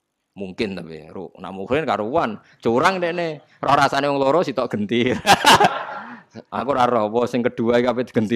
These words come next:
meneh ya ora roh. Tapi ndekne direputasi napa? Tukang napa? Gonta-ganti pasangan jelas. <laughs> Ya, sendiri reputasi. Mulane wong alim senajan to ora wani nglakoni, lha roh logikane.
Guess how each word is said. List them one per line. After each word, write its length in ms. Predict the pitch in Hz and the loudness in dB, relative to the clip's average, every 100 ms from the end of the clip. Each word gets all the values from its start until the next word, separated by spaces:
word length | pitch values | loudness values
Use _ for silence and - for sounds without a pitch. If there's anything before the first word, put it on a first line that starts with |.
| 107 | 2
meneh 240 | 113 135 | 4 4
ya 80 | 107 | 2
ora 160 | 80 | 0
roh. 160 | - 85 | -8 -10
Tapi 480 | 90 104 143 131 - - | -8 -6 -4 -4 -8 -4
ndekne 320 | 117 139 160 | 0 2 2
direputasi 640 | 123 120 127 127 120 139 | 2 0 -2 0 0 0
napa? 240 | 135 131 - _ _ _ _ - | 0 0 -4 _ _ _ _ -6
Tukang 240 | 127 139 135 | -4 0 2
napa? 420 | 143 - - _ _ _ _ _ _ _ _ _ _ _ _ _ | 2 0 -2 _ _ _ _ _ _ _ _ _ _ _ _ _
Gonta-ganti 480 | - 113 113 123 117 | -4 -2 0 0 0
pasangan 480 | 110 107 117 135 120 | -2 -2 -4 -4 -6
jelas. 260 | 107 101 95 90 | -8 -8 -8 -8
<laughs> 600 | 92 101 127 110 - - _ _ _ _ _ _ _ _ _ - | -6 -6 -6 -8 -10 -18 _ _ _ _ _ _ _ _ _ -8
Ya, 240 | 113 110 | -2 0
sendiri 240 | 101 101 101 | 0 -2 -4
reputasi. 560 | 98 104 - - - _ _ _ _ _ 160 _ _ _ _ _ _ _ _ | -4 -8 -10 -14 -20 _ _ _ _ _ _ _ _ _ _ _ _ _ _
Mulane 240 | 95 107 | -10 -6
wong 240 | 113 110 107 | -4 -4 -4
alim 480 | 90 87 87 98 | -8 -10 -12 -14
senajan 560 | 87 101 98 - 95 92 | -12 -10 -10 -8 -10 -8
to 80 | 98 | -6
ora 320 | 95 98 98 | -4 -4 -4
wani 240 | 95 92 | -4 -6
nglakoni, 480 | 98 92 87 92 90 | -10 -12 -10 -10 -8
lha 160 | 87 104 | -6 -6
roh 240 | 123 107 | -4 -6
logikane. 720 | 104 98 - 98 78 - - | -6 -8 -12 -14 -14 -14 -18